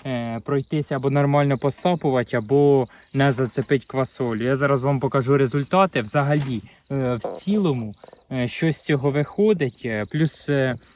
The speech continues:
м, можливо, як я й говорив, за просапку не тільки вздовж, а й поперек, е, між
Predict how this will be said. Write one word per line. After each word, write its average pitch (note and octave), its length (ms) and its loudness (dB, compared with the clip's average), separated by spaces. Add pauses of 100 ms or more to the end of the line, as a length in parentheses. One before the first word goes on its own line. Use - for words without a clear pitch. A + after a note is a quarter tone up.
(280)
м, B2+ 300 0
можливо, C3+ 420 4
як B2 240 0
я B2+ 60 2
й B2 80 2
говорив, A#2 680 -2 (400)
за B2+ 180 0
просапку C#3+ 840 0
не C#3 180 -2
тільки D3+ 320 -4
вздовж, B2+ 440 -2
а C#3 60 -4
й C3 80 -4
поперек, E3+ 640 0 (460)
е, A#2 280 0
між B2 340 0